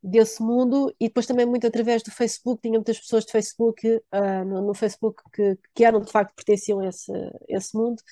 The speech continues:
E depois comecei a abordar no blog, ah, questões ou aspectos de, da cultura portuguesa menos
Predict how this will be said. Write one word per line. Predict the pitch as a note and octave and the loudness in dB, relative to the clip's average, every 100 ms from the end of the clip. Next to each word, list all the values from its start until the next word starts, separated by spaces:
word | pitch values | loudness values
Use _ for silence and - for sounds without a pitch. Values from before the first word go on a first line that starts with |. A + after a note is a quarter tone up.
| - - - - - - | -20 -20 -20 -20 -10 -4
E | |
depois | A#3 C4+ | 0 0
comecei | C#4+ C#4 D#4 C#4+ | -2 0 4 6
a | C#4 | 6
abordar | C4+ C4+ C#4 C4+ B3+ | 4 2 2 4 2
no | B3+ A#3+ | 0 -2
blog, | B3+ B3 B3 B3 C4+ - - | 0 2 0 -2 -4 -4 -2
ah, | A3+ A3+ A3+ | 0 2 0
questões | - - C4 B3 A#3 - - - | -4 -4 0 0 -2 -6 -6 -2
ou | G#3 | -2
aspectos | G#3 - A#3 A3+ - | -2 2 2 2 -4
de, | F#3+ G3+ G3 F#3+ F#3+ F#3 | -4 -4 -4 -4 -4 -4
da | G3+ | -6
cultura | A3+ A3+ A3 | -6 -4 -4
portuguesa | - - A#3+ A3+ B3 A#3+ | -6 -4 -2 -2 -4 -6
menos | A#3 A#3+ A3+ A3+ - - - - | -2 -2 -2 -4 -8 -12 -12 -16